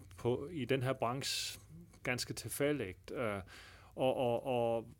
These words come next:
trodde egentligen bara, jag skulle vara här ett par år och så vidare i en karriär inom, eh, vanliga kommersiella industrin. Eh, men, eh, jag stannade upp och, och, och fick en, en så varm känsla,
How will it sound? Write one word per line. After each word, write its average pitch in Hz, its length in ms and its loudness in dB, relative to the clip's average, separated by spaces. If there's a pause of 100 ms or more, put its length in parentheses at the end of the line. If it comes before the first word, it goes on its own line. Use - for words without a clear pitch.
(160)
trodde 135 300 4
egentligen 120 440 0
bara, 113 240 2
jag 110 100 -2
skulle 113 200 -2
vara 117 160 0
här 101 180 -4
ett - 200 -10
par 117 80 -2
år 123 460 4
och - 140 -10
så 120 140 0
vidare 110 640 0
i 98 100 -8
en 101 80 -8
karriär 113 600 -2
inom, 104 360 -6
eh, 98 260 -6 (520)
vanliga 110 540 0
kommersiella 123 580 -2
industrin. 98 720 -6 (140)
Eh, 98 280 -6 (500)
men, 117 380 2
eh, 117 200 -6
jag 120 340 -6
stannade 131 380 0
upp 143 320 4
och, 110 200 2
och, 110 460 -6
och 113 80 -12
fick - 340 -2
en, 123 300 -4
en 120 220 -6 (140)
så - 140 -4
varm 135 240 0
känsla, 123 640 -2